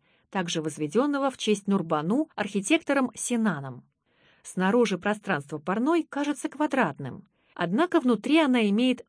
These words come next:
круглую форму, а многочисленные колонны визуально превращают её в многоугольник. Широкая каменная платформа в центре расположена прямо под куполом и освещается стеклянными шарами, которые вмонтированы в купол и ловят свет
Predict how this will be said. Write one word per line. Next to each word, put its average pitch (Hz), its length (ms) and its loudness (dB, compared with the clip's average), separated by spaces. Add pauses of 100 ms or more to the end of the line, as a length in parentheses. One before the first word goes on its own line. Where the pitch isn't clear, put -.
круглую 185 500 0
форму, 143 560 -8 (300)
а 175 60 -2
многочисленные 170 760 -4
колонны 269 640 -2
визуально 285 420 2
превращают 269 680 0
её 247 180 2
в 220 80 -4
многоугольник. 175 880 0 (560)
Широкая 277 480 4
каменная 247 480 4
платформа 196 580 0
в - 80 -10
центре 285 520 -2 (100)
расположена 285 680 2
прямо 262 460 0
под 247 240 -2
куполом 156 640 -4 (180)
и 190 80 -2
освещается 190 640 -2
стеклянными 190 560 0
шарами, 208 720 -2
которые 180 400 0
вмонтированы 147 680 -4
в - 100 -14
купол 294 420 -2 (160)
и - 100 -2
ловят 311 340 4
свет 262 380 -2